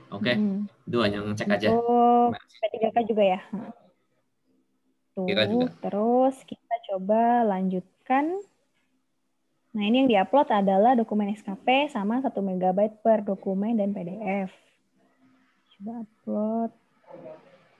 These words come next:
Speaker 2: Oke.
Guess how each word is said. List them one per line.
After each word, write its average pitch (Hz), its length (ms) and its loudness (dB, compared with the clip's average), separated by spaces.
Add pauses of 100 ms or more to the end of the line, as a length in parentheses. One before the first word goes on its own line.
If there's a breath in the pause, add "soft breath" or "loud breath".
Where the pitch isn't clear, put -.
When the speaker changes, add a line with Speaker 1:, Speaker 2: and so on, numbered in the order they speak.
(1700)
Speaker 2:
Oke. - 720 -4